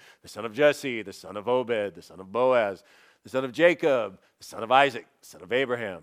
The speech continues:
the son of Noah, the son of Lamech, different Lamech. We'll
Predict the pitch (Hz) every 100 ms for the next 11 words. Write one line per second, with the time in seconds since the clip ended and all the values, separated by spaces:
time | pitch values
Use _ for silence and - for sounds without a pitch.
0 | _ - 160 165 156 190 185 120 82 -
1 | 104 101 101 120 147 147 - _ _ _
2 | 92 123 123 107 110 131 123 101 _ _
3 | _ _ - 95